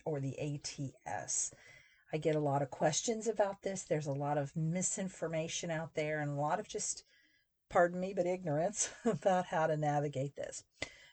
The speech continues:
So I wanna clear up a lot of things for you, hopefully. So I wanna start by explaining what the A T S is. So it's software that manages the entire hiring recruitment process for a company. So everything from posting the job online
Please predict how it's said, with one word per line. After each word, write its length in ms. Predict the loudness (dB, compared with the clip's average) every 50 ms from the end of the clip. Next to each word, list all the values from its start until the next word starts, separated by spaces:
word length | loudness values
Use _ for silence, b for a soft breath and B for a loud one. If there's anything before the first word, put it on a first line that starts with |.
| B
So 160 | 0 6 8 8
I 120 | 8 8
wanna 260 | 8 4 2 2 2
clear 400 | -2 -4 -4 -2 2 2 4 4
up 140 | 2 2 0
a 40 | -2
lot 200 | -2 0 0 0
of 100 | 0 -2
things 400 | -2 -2 0 0 0 -2 -2 -4
for 220 | -4 -4 -2 -2
you, 160 | -2 -2 -4
hopefully. 480 | -4 -4 -6 -8 -10 -10 -10 -8 -8 -6
So 160 | -2 0 2
I 20 | 2
wanna 180 | 2 2 0
start 480 | 0 -2 2 6 8 8 8 6 4 0
by 220 | -2 -2 0 0
explaining 580 | -2 -2 -2 -4 -2 0 0 0 0 0 0 -2
what 140 | -2 -2 -2
the 140 | -2 -2
A 80 | -2 -2
T 180 | -4 -4 -6 -6
S 160 | -4 -4 -4
is. 160 | -4 -4 -4
So 140 | -4 -2 -4
it's 160 | -4 -4 -4
software 880 | 2 4 6 6 6 6 2 2 2 4 4 4 4 4 2 0 -2 -8 _ _ B B B B B B B B B -2
that 180 | -2 0 0 0
manages 680 | 0 0 2 2 2 2 0 0 0 0 -2 -2 -2
the 200 | 0 0 0 0
entire 520 | 0 -2 -4 -4 -2 0 2 4 4 4 2
hiring 520 | 0 0 0 0 0 0 -2 -2 -4 -4
recruitment 500 | -6 -10 -6 -4 -4 -4 -2 -4 -8 -6
process 520 | 0 2 2 2 2 2 0 0 0 0 -2
for 200 | -2 0 0 0
a 60 | -2
company. 480 | -4 -6 -8 -6 -8 -8 -10 -12 -16 -20 _ B B B B B B B -12
So 240 | 0 4 4 4 6
everything 560 | 4 2 2 0 -2 -2 -2 -2 -2 -2 -4
from 260 | -2 -2 -2 -2 -2
posting 540 | 4 6 6 6 6 4 0 -4 -4 -2 -2
the 100 | -4 0
job 400 | 2 4 4 6 4 4 4 4
online 1000 | 2 2 0 0 0 0 0 0 0 0 0 0 0 -2 -2 -2 -2 -2 -4 b